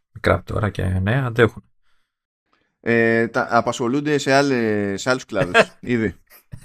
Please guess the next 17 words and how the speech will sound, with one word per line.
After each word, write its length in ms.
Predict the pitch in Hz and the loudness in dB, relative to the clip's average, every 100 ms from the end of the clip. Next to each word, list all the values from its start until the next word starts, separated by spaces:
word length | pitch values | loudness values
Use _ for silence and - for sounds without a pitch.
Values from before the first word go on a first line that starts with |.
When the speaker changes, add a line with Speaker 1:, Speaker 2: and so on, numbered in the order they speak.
| - - - - - _ _ _ 220 247 - - - - - - 175 - - - - - - | 2 2 0 -16 -20 _ _ _ -6 0 0 0 -2 -2 -2 -10 -10 -10 -12 -12 -14 -20 -8
Speaker 2:
Είναι, 180 | 120 120 | -4 -2
είναι 180 | 123 131 | 2 2
δύσκολο 400 | 127 135 123 104 | 2 2 2 2
να 340 | 104 104 101 | 2 2 2
απορροφήσει 640 | 101 123 107 - 110 - - | 0 2 2 2 -2 -4 -6
τόσο 180 | 190 | -6
γρήγορα. 720 | 110 107 104 104 101 101 101 - - 262 - 196 - 196 | -2 2 4 4 4 2 -2 -6 -14 -8 -2 2 2 0
Speaker 1:
<laughs> 720 | - - _ - _ _ _ - | -2 -10 _ -20 _ _ _ -2
Πα-, 160 | 139 | -2
πάντως 300 | - 160 160 | 0 -2 0
έχουν 200 | 160 160 | 0 0
μεγαλύτερες 420 | 160 151 156 113 | -2 0 0 0
αντοχές, 340 | 98 95 107 98 | 0 -2 -4 0
ε, 60 | |
εγώ 320 | 104 104 107 127 | 0 0 -4 -6
το 120 | 127 | -2
λέω. 400 | 123 98 147 | 0 0 -2